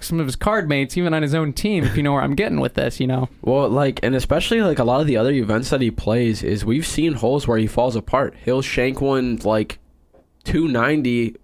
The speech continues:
Speaker 2: out to the right in a terrible slice, and then he's gonna have to come back, and he might make a double bogey in the best scenario. So it's a situation where he's gotta kind of figure out, and I mean, now that's a team event, it's like you gotta kind of play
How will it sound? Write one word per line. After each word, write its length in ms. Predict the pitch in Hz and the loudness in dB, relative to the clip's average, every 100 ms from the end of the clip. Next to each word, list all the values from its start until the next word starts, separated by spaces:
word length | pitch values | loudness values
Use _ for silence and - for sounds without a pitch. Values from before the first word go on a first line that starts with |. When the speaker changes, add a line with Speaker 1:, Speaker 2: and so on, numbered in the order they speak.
| - | -4
Speaker 2:
out 180 | 127 113 | -2 -2
to 100 | 147 | -2
the 120 | 113 | 0
right 360 | 95 139 135 - | 2 0 0 -2
in 140 | 113 | -2
a 120 | 117 | -2
terrible 460 | 113 - 131 131 117 | 0 0 0 0 -2
slice, 420 | - 131 156 - | 0 0 0 -2
and 160 | 117 117 | -4 -2
then 120 | 117 | -2
he's 120 | 120 | -4
gonna 260 | - 123 113 | -4 -4 -2
have 160 | 120 - | -2 -4
to 80 | |
come 180 | 113 127 | -4 -2
back, 220 | 123 127 | 0 0
and 100 | 113 | -2
he 80 | 117 | -2
might 220 | 113 117 | 0 0
make 180 | 110 117 | 0 0
a 60 | 120 | 0
double 280 | 113 110 123 | 0 0 0
bogey 440 | 120 139 127 110 | 0 0 2 0
in 100 | 107 | 0
the 80 | 104 | 0
best 200 | 107 - | -2 -2
scenario. 560 | 120 131 143 90 95 - - - - - | -2 0 0 0 -2 -4 -8 -10 -16 -4
So 220 | 151 135 | 0 2
it's 180 | 135 139 | 2 0
a 80 | |
situation 460 | 143 175 170 160 147 | 0 -2 0 0 0
where 80 | 127 | 0
he's 180 | 143 135 | 0 0
gotta 180 | 131 | 0
kind 160 | 127 131 | 2 0
of 100 | 120 | 0
figure 240 | 127 123 | 0 2
out, 180 | 127 - - - - | 2 0 -4 -8 -2
and 120 | 120 | 0
I 20 | |
mean, 280 | 147 139 98 | 2 0 0
now 220 | 117 160 | 2 2
that's 220 | 175 156 | 2 0
a 40 | 135 | -2
team 280 | - 156 151 | 0 2 2
event, 340 | 110 143 127 | 2 2 2
it's 140 | 117 127 | 0 -2
like 160 | 117 | -2
you 80 | 120 | 0
gotta 160 | 127 123 | 0 0
kind 180 | 143 | 0
of 100 | 123 113 | -2 0
play 300 | 127 131 | 0 0